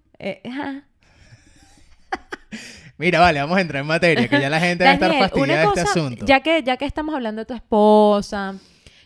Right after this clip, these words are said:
Speaker 1: que bueno, que ya mu-, todo el mundo sabe que tú estás casado, que tienes una vida en pareja espectacular,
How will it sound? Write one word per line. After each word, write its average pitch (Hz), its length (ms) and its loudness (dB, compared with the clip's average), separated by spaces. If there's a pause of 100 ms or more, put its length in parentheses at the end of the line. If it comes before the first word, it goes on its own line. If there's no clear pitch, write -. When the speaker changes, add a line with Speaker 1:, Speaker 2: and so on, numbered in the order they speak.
Speaker 1:
que 170 100 -6
bueno, 160 260 -8
que 151 80 -14
ya 147 120 -10
mu-, 147 100 -10
todo 156 220 -6
el 156 40 -8
mundo 160 200 -10
sabe 165 180 -6
que 185 100 -8
tú - 60 -10
estás 156 260 -10
casado, 214 680 2
que 175 80 -6
tienes 156 240 -8
una 170 240 -4
vida 175 240 -4
en 185 80 -8
pareja 160 300 -8
espectacular, 202 1000 -2